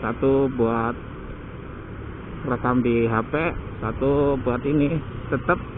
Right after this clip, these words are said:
saya colokin. Jadi kalau kiranya di action cam-nya nggak ada suara, jadi ada cadangan, ada rekaman di H P.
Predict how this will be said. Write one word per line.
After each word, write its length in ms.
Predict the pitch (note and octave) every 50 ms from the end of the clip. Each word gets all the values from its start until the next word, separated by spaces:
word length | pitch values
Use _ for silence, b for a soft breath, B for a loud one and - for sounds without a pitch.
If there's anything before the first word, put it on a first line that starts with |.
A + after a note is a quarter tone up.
| - -
saya 160 | C#3+ C#3 C#3 - -
colokin. 560 | C#3+ D3 D3 D3 D3 - D3 D3+ D3+ D#3 D#3 D3 - - - - - - - - - - - - - - - - - - - - - - - - -
Jadi 240 | G2 A2 C3+ D#3+ D#3
kalau 400 | D#3+ D#3+ E3 E3 E3 E3+ E3 D#3+ D#3+
kiranya 800 | E3 D#3+ D#3+ D#3+ D#3+ D#3+ E3 E3 D#3+ E3 E3 E3+ E3 E3 E3 E3
di 240 | D#3+ C#3 D3 D3 D3+ C#3+ C#3+ D3+ C#3+ D3+ D3 C#3+ D3+ C3 - - - - -
action 320 | - C#3 C3 - D#3+ D3+ D3+
cam-nya 400 | D3+ D3+ D#3 D3+ D#3 D#3 D#3+ D3+
nggak 240 | C3+ B2 A#2+ B2 C3
ada 40 | B2+
suara, 480 | - C#3+ C3 C3+ C#3 E3 F3+ F3+ C#3 C3 A#2+
jadi 320 | A#2+ A#2 A2+ A#2+ C#3+ C3 C3+
ada 160 | B2+ C3 -
cadangan, 640 | - C3 B2 C3+ C#3 C#3+ D3 D3 C#3+ C#3+ D3+ D#3 D#3 - - - - - - - - - - - - - - - - - - - - -
ada 120 | - - - A#2+
rekaman 640 | A#2 - B2+ C#3 C#3+ D3 C#3+ C#3+ D3+ D#3+ D#3 D3+ C#3+ - - - - - - - - - - - - - - - - - A#2+
di 80 | A#2
H 80 | A#2+ B2+ B2+
P. 40 | -